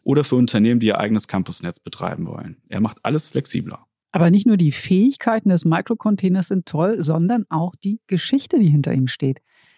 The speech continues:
Speaker 2: Das Ganze ist nämlich die Idee eines cleveren Mitarbeiters der Telekom. Stefan heißt er und ist Mobilfunktechniker aus Stuttgart. Er hat zweitausendsechzehn privat den Mobile World Congress in Barcelona besucht,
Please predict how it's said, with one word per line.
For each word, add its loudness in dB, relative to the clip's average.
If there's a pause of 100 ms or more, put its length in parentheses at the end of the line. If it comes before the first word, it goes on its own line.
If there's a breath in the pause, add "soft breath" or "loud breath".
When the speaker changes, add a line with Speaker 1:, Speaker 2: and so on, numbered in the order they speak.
(140 soft breath)
Speaker 2:
Das -2
Ganze 2
ist -4
nämlich 2
die -4
Idee 0
eines 0
cleveren 2
Mitarbeiters 0
der -2
Telekom. 0 (400)
Stefan 2
heißt 2
er 0
und 2
ist 0
Mobilfunktechniker -2
aus 0
Stuttgart. -6 (500)
Er 2
hat 0
zweitausendsechzehn 0
privat 0
den 4
Mobile 2
World 0
Congress -2
in -2
Barcelona -2
besucht, -6